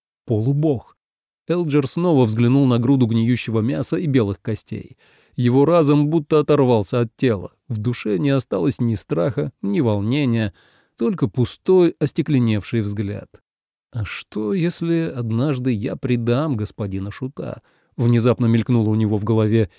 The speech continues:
и сразу перед мысленным взором всплыло устрашающее зрелище. Как всего минуту назад лицо Цилингоса стремительно разложилось и истекло гноем. Элджер вздрогнул от ужаса и машинально опустил голову. Но вместе с этим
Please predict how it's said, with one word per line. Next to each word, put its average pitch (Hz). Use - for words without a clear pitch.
и 156
сразу 175
перед 123
мысленным 139
взором 151
всплыло 175
устрашающее 135
зрелище. 131
Как -
всего 180
минуту 135
назад 110
лицо 123
Цилингоса 131
стремительно 151
разложилось 123
и 165
истекло 117
гноем. 95
Элджер 120
вздрогнул 123
от 107
ужаса 135
и 190
машинально 151
опустил 117
голову. 101
Но 113
вместе 98
с -
этим 127